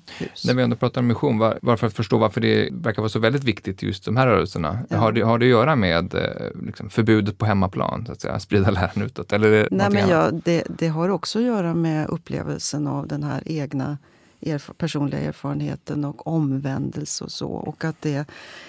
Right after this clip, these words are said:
Speaker 1: det gäller alla människor i alla tider. Eh, och, eh, då uppfattade man också, det är också ett arv, så att säga, väldigt tydligt från, från pietismen, eh, på sjuttonhundratalet i Tyskland, att man liksom startade faktiskt, eh, regelrätta missionsprojekt,
Speaker 2: Mm.
Speaker 1: att sprida då den kristna läran. Och det har man ju,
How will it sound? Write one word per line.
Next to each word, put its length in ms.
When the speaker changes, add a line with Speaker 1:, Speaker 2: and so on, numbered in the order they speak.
Speaker 1:
det 120
gäller 400
alla 240
människor 480
i 40
alla 220
tider. 540
Eh, 280
och, 440
eh, 160
då 140
uppfattade 640
man 180
också, 320
det 140
är 60
också 280
ett 160
arv, 260
så 140
att 60
säga, 160
väldigt 220
tydligt 280
från, 340
från 260
pietismen, 800
eh, 220
på 120
sjuttonhundratalet 840
i 60
Tyskland, 500
att 140
man 160
liksom 320
startade 760
faktiskt, 600
eh, 300
regelrätta 680
missionsprojekt, 1000
Speaker 2:
Mm. 100
Speaker 1:
att 120
sprida 680
då 160
den 160
kristna 360
läran. 360
Och 60
det 100
har 160
man 240
ju, 60